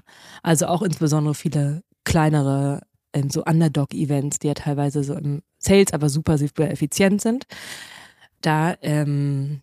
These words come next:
da gibt's ein paar Formate, die, glaub ich, einfach nicht mehr fortbestehen oder, keine Ahnung, oder jenseits unseres Radars stattfinden. Aber ich hab da ja sozusagen auch nur eine,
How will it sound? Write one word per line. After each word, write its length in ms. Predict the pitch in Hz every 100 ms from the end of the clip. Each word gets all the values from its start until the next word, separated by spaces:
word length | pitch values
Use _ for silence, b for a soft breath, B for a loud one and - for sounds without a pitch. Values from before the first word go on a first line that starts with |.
| -
da 100 | 160
gibt's 180 | 147 147
ein 100 | 160
paar 120 | 139
Formate, 340 | 156 151 151 147
die, 100 | 139
glaub 140 | 143
ich, 80 | 143
einfach 200 | 139 139
nicht 180 | 139 147
mehr 220 | 131 135
fortbestehen 840 | - 175 - 156 - 151 147 143
oder, 500 | 147 139 135 127 123 _
keine 220 | - 139 120
Ahnung, 160 | 110 -
oder 120 | 127
jenseits 340 | 135 139 131
unseres 320 | - 135 -
Radars 320 | 135 131 131 -
stattfinden. 560 | - - 135 135 143 - B B B B B -
Aber 200 | 156 156
ich 120 | 160
hab 80 | 165
da 100 | 151
ja 140 | 147
sozusagen 320 | 139 - 143
auch 140 | 147 139
nur 140 | 147
eine, 400 | 143 135 131 156